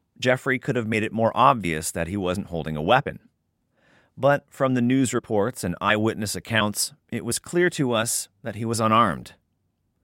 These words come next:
Then, under their breath, someone uttered,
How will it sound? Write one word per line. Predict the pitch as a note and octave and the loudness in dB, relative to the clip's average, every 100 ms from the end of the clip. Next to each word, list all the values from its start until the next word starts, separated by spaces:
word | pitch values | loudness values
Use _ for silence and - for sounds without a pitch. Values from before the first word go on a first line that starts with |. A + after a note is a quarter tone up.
| _ _ | _ _
Then, | G2 A2+ A2 B2+ - _ - | 4 4 4 0 -8 _ -2
under | A2 A2+ | 0 2
their | A2 A#2+ | 2 2
breath, | G#2 G2 F#2 - _ - | 6 6 4 -8 _ -12
someone | - C3+ A#2 G#2 | -4 0 4 6
uttered, | G#2 G#2 G2 | 6 6 0